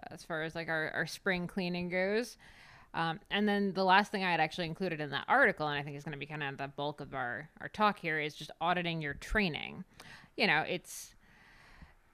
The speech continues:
we're, like, four months into new, into the new year. We're kinda start, we'll say we're starting a new season, whether or not you have races that are coming up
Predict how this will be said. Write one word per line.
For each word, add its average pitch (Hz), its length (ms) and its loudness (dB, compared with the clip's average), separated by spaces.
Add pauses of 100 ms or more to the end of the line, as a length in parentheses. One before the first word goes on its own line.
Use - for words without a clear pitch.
we're, 247 180 6
like, 226 160 6
four 233 300 4
months 214 340 4
into 226 300 4
new, 214 400 4
into 214 320 0
the 269 100 2
new 208 180 8
year. 180 460 6
We're 175 300 4
kinda 254 240 0
start, 208 300 2
we'll 202 120 2
say 233 200 4
we're 208 100 4
starting 175 380 2
a 165 40 -2
new 165 140 0
season, 175 500 0
whether 170 280 4
or 160 40 2
not 156 200 2
you 151 80 -4
have 160 340 2
races 160 640 -2
that 170 140 0
are 151 80 2
coming 156 380 -4
up 185 260 2